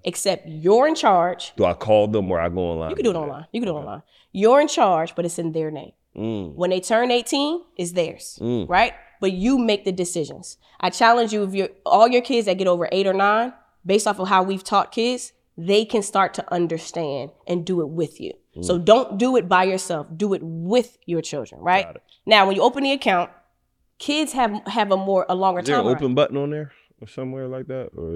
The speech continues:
Speaker 2: it ain't that simple?
Speaker 1: It's not that simple, but it,
Speaker 2: Okay.
Speaker 1: it, it is
Speaker 2: All right, I got it.
Speaker 1: possible.
Speaker 2: All right.
Speaker 1: But, but when you open an account for your kids, you need all their socials.
Speaker 2: All right.
Speaker 1: You need your social,
Speaker 2: I
Speaker 1: their
Speaker 2: need my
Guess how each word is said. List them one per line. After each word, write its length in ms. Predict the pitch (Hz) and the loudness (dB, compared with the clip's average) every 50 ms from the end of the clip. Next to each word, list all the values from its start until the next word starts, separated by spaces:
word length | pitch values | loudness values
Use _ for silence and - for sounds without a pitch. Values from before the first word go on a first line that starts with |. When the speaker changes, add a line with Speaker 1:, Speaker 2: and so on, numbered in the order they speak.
| 85 | -6
Speaker 2:
it 40 | 85 82 | -6 -6
ain't 100 | 78 - | -8 -10
that 160 | 71 69 - | -10 -12 -12
simple? 340 | - - 73 - - - _ _ _ _ _ _ - | -14 -16 -18 -18 -20 -20 _ _ _ _ _ _ -10
Speaker 1:
It's 120 | 175 190 | -4 -2
not 220 | 190 175 151 160 | -2 -2 -2 -2
that 160 | 135 113 123 - | -4 -6 -6 -6
simple, 220 | - - - 151 | -8 -10 -8 -4
but 160 | 160 180 175 | -2 -2 0
it, 80 | 180 - | 0 0
Speaker 2:
Okay. 100 | - 196 | 0 0
Speaker 1:
it, 140 | - - 196 | 2 2 2
it 80 | 196 | 2
is 100 | 180 165 - | 2 0 0
Speaker 2:
All 60 | - | 0
right, 60 | 170 | 0
I 0 | |
got 0 | |
it. 80 | 151 151 | 0 0
Speaker 1:
possible. 220 | - 151 147 139 135 135 | -2 -6 -8 -8 -8 -10
Speaker 2:
All 80 | 139 131 | -12 -16
right. 100 | 131 - _ _ _ - | -18 -20 _ _ _ -6
Speaker 1:
But, 340 | - 220 226 196 180 - - _ _ _ _ - - 165 | 0 4 4 4 4 2 -2 _ _ _ _ -18 2 6
but 160 | 226 240 196 | 6 6 8
when 100 | 220 220 | 6 4
you 80 | 220 226 | 4 4
open 180 | 220 226 220 | 4 4 2
an 60 | 202 196 | -2 0
account 200 | 233 202 190 - | 0 -2 -2 -2
for 60 | 185 | -4
your 100 | 175 175 | -4 -2
kids, 240 | - 277 233 196 175 | 0 0 0 0 0
you 60 | 170 | -2
need 240 | 170 165 160 - _ - | -4 -4 -6 -8 _ -2
all 160 | 180 175 185 | 0 2 2
their 140 | 196 196 226 | 2 2 0
socials. 500 | - - 170 160 160 - 156 170 - - | -2 -2 -4 -2 -4 -6 -8 -8 -10 -10
Speaker 2:
All 160 | - 156 151 147 | -8 -6 -6 -6
right. 80 | - - | -6 -6
Speaker 1:
You 80 | - 175 | -4 -4
need 100 | 165 170 | -2 2
your 160 | 190 214 254 | 2 2 2
social, 360 | - - 240 247 - 240 208 202 | 2 0 0 0 0 -2 -4 -2
Speaker 2:
I 20 | |
Speaker 1:
their 100 | 196 | -2
Speaker 2:
need 0 | |
my 20 | 196 | -2